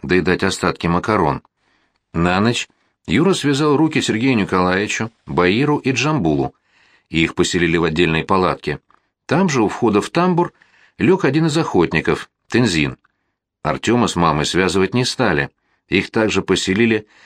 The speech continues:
в отдельной палатке, возле которой ночевал Чагдар, молчаливый, хмурый охотник с темной, короткой, будто сложенной тугими кольцами шеей. От него пахло алкоголем.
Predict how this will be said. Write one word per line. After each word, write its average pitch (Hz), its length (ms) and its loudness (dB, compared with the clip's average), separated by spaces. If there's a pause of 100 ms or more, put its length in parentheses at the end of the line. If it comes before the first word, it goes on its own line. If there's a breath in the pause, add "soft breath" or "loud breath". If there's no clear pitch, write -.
(160 soft breath)
в 90 80 0
отдельной 110 460 0
палатке, 101 640 -2 (320)
возле 80 260 2
которой 87 300 2
ночевал 87 460 2
Чагдар, 87 520 -2 (460)
молчаливый, 80 680 0
хмурый 82 320 0
охотник 90 520 -2 (440 soft breath)
с - 140 -10
темной, 101 440 0
короткой, 90 600 0 (380)
будто 85 640 0
сложенной 90 880 0
тугими 90 400 0
кольцами 95 480 0
шеей. 78 520 -2 (580)
От 170 200 -2
него 175 180 2
пахло 160 340 0
алкоголем. 92 640 0